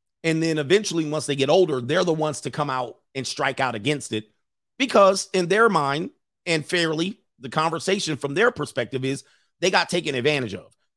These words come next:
They didn't get what they want from it. They didn't get what they wanted. And so this is where the words predatory comes in, because after a while, they got exploited, or after a while, they just get, got their peace leave ran through and they got a couple of dollars that they've already spent.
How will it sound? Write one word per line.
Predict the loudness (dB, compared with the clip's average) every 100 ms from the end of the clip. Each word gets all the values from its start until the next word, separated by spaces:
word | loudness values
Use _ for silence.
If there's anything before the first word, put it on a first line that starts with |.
| _
They | 0 0
didn't | 2 2 2 -2
get | -6 -6
what | -4 -2
they | -2
want | 0 0 -2 -2
from | -4 -4
it. | -8 _
They | 0
didn't | 4 2 2
get | 0
what | 0
they | -2 -2
wanted. | -2 -2 -6 -10
And | -6
so | -4
this | 0 -2
is | -2
where | -4 -2 -2 -4 -8 _ _
the | -4
words | 0 0 -2 -6 -16 _ 0
predatory | 4 4 2 -4 -6 -6
comes | -8 -8 -12
in, | -16 -20 _ _ _ _ _ _ _ _
because | -4 0 0 0 0
after | 0 0 0
a | 2
while, | 4 6 6 4
they | 0
got | 0 0
exploited, | -2 -8 -2 0 0 -2 -14 _ _ _ _ _ -2
or | 0 2
after | 0 0 -2
a | -2
while, | 2 4 6 6 4 0 _ _ -4
they | -4
just | -2 -2
get, | 0 0 0
got | 0
their | 0 -4
peace | -6 -8
leave | -6 -4
ran | -2 -4
through | -2 -4
and | -2
they | 0
got | 0 0
a |
couple | -2 -2 0
of |
dollars | 4 4 2 -2
that | -4
they've | -2 2
already | 4 4 2
spent. | -8 -2 2 2 0